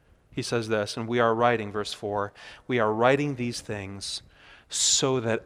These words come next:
our joy may be complete." The Gnostics were claiming that these basic Christians were missing out.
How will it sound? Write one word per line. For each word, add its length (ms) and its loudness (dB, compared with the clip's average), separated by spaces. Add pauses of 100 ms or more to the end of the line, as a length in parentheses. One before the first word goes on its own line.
(140)
our 600 2 (140)
joy 640 -8 (1040)
may 280 0
be 200 -6
complete." 640 -14 (3500)
The 120 -4
Gnostics 480 2
were 80 -8
claiming 460 -4
that 160 -4
these 180 -2
basic 760 -2
Christians 920 -8 (680)
were 120 -2
missing 400 -4
out. 480 -12